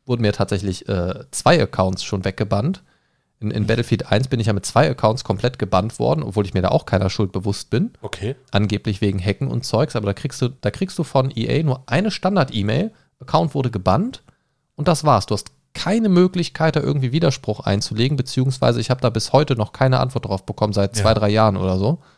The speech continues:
Speaker 1: Das heißt, ich hab jetzt einen dritten Battle-, also ein dritter Battlefield eins Account, der wurde mittlerweile auch gesperrt. Ich, ich weiß nicht, warum.
Speaker 2: <laughs> Okay.
Speaker 1: Ja, ich hab den immer super günstig geschossen, also so diese Complete Edition für zwanzig Euro oder so.
Speaker 2: Ja.
Speaker 1: Also sechzig Euro für drei Jahre Spielen, so, da hab ich mir gedacht, okay, dafür hat's Bock gemacht.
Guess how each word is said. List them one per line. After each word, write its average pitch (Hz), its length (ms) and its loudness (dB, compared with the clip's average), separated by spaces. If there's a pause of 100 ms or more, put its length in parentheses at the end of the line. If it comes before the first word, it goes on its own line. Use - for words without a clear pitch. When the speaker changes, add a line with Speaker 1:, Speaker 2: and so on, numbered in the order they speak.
(480)
Speaker 1:
Das - 120 -20
heißt, 107 140 0
ich - 40 4
hab - 80 0
jetzt - 160 -2
einen 98 80 -2
dritten 139 260 2
Battle-, 110 360 2 (140)
also 101 200 2
ein 98 160 -2
dritter 127 240 2
Battlefield 123 340 0
eins 117 220 0
Account, 120 200 0
der 104 80 -2
wurde 110 160 2
mittlerweile 98 380 0
auch 131 180 2
gesperrt. - 460 -2 (500)
Ich, - 160 0
ich 240 140 0
weiß 220 260 2
nicht, 175 180 2
warum. 110 420 4 (220)
Speaker 2:
<laughs> - 200 -20
Okay. - 300 -6
Speaker 1:
Ja, 101 40 4
ich 85 80 2
hab 104 80 2
den 110 80 2
immer 92 120 2
super 107 260 2
günstig 101 380 -2
geschossen, 113 320 -2
also 90 160 0
so 95 100 0
diese 92 220 -4
Complete 104 480 -2
Edition 104 300 -2
für 98 220 -2
zwanzig - 460 -2
Euro 95 220 2
oder 90 140 -4
so. 90 40 -6
Speaker 2:
Ja. 98 280 2 (520)
Speaker 1:
Also 90 180 0
sechzig 104 440 0
Euro 107 200 2
für 101 180 -2
drei 98 240 2
Jahre 98 260 4
Spielen, 107 400 -2
so, 98 140 0
da 95 80 2
hab 95 80 0
ich 95 100 -6
mir 95 80 -2
gedacht, 92 160 -2
okay, 95 240 -2
dafür 95 240 0
hat's - 140 -6
Bock - 180 -4
gemacht. 117 320 -2